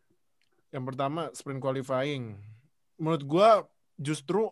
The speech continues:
orang zaman sekarang kan, zaman sekarang orang maunya yang cepet-cepet gitu kan.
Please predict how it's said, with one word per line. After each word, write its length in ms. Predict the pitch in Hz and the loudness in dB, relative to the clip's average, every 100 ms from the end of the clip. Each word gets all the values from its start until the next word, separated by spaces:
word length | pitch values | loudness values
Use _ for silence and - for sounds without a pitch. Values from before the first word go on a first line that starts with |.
| - | -4
orang 560 | 151 147 147 185 202 170 | 2 4 4 2 0 -4
zaman 240 | 147 135 | -4 -4
sekarang 240 | 135 156 135 | -4 -4 -6
kan, 140 | 120 117 | -8 -8
zaman 140 | 120 117 | -8 -8
sekarang 240 | 127 151 | -8 -6
orang 160 | 147 156 | -6 -6
maunya 240 | 135 156 | -6 -6
yang 60 | 135 | -8
cepet-cepet 380 | - - - 175 131 | -12 -8 -6 -4 -6
gitu 100 | 113 | -8
kan. 160 | 117 | -10